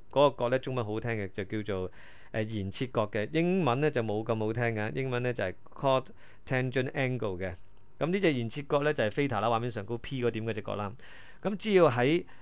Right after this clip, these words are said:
呃，P 同埋 Q 呢，即係呢兩點呢，拉一條線呢，嗰條就係 chord 嚟㗎啦嘛。呢個 chord 呢，就會將整個圓形呢，就分開咗做兩個嘅弓形嘅，兩個嘅，呃，segment 嘅。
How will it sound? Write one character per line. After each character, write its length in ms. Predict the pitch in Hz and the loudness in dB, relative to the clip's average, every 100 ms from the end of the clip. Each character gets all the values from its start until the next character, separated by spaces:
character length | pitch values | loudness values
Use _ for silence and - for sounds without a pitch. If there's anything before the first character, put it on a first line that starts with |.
| - | -2
呃， 260 | 120 117 123 | 2 2 2
P 260 | - 185 | -2 0
同 80 | 147 | 0
埋 140 | 101 | 0
Q 240 | 92 - 151 | -4 -2 0
呢， 160 | 151 147 - - - - - - - - | 0 -4 -14 -14 -14 -14 -14 -14 -14 -4
即 100 | - | 0
係 80 | 151 | 2
呢 60 | 156 | 4
兩 180 | 120 | 4
點 120 | 117 123 | 2 -2
呢， 140 | 131 - - | -2 -6 -10
拉 240 | 139 131 | -2 2
一 20 | 160 | 2
條 120 | 107 | 0
線 220 | - 123 | -2 0
呢， 120 | 131 | 0
嗰 160 | 135 135 | 2 0
條 140 | 113 | 0
就 100 | 92 | -4
係 80 | 95 | -6
chord 220 | 92 135 | -2 -2
嚟 80 | 95 | -2
㗎 40 | 90 | -4
啦 60 | |
嘛。 180 | 117 101 131 | -4 -4 -4
呢 120 | 175 | 2
個 60 | 190 | 2
chord 180 | 147 160 | 4 4
呢， 80 | 160 | 2
就 140 | 139 | 2
會 100 | 110 120 | -4 -2
將 360 | - 147 151 160 | 2 2 2 -2
整 220 | - 117 | -4 -2
個 120 | 139 120 | 0 0
圓 180 | 101 | 0
形 140 | 87 95 | -6 -4
呢， 100 | 135 | -4
就 140 | 113 | -4
分 300 | 90 - 147 | -6 -2 0
開 200 | 143 139 | 2 2
咗 120 | 127 | 2
做 160 | 131 110 | -2 -2
兩 440 | 101 98 95 98 113 | -2 -2 -4 -4 -4
個 260 | 113 110 - | -2 -2 -2
嘅 280 | 117 110 104 - - - - | 0 0 -2 -8 -16 -16 0
弓 280 | 170 151 147 | 2 4 2
形 220 | 95 85 | -2 -4
嘅， 100 | 92 - - - - - - | -8 -10 -12 -14 -14 -14 -6
兩 300 | 110 107 123 | -2 -2 2
個 180 | 127 120 | 2 2
嘅， 380 | 120 117 110 | 2 2 2
呃， 180 | 110 101 | 2 -2
segment 460 | 95 - 135 104 85 | -2 -2 -2 -2 -8
嘅。 140 | 92 | -8